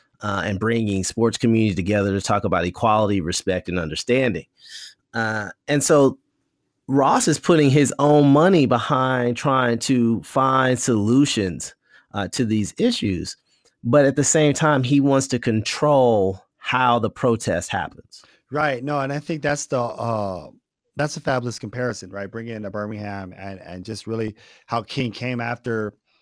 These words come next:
Speaker 2: really the white liberals, right? I think that's why that, that piece always sticks out, right? And, and Ross kind of fits in that, that,
Speaker 1: Mm-hmm.
Speaker 2: that idea. If we said that,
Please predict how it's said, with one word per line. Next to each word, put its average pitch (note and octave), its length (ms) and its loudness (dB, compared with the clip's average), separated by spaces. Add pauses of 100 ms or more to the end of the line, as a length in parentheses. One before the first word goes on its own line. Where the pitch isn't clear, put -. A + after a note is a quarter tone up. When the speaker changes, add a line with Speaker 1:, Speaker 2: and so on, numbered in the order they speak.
(520)
Speaker 2:
really F#4 140 -8
the E3 100 0
white A#2 240 0
liberals, G#2+ 460 -4
right? A2 160 -4
I A2+ 100 -4
think B2+ 180 -8
that's A#2 200 -6
why A2+ 100 -4
that, G#2 220 -6
that G#2 160 -8
piece A2 200 -12
always G#2 220 -8
sticks - 280 -12
out, G2+ 200 -6
right? F#2+ 260 -10
And, G2 180 -10
and G#2+ 220 -10
Ross A#2+ 360 -4 (120)
kind B2+ 140 -6
of G#2 80 -10
fits B2 300 -8
in D3+ 160 -6
that, G2+ 240 -8
that, G2+ 100 -6
Speaker 1:
Mm-hmm. G2 80 -10
Speaker 2:
that G2+ 180 -8
idea. G#2 380 -8
If G2 100 -8
we G#2+ 80 -8
said G2+ 260 -8
that, F#2 180 -8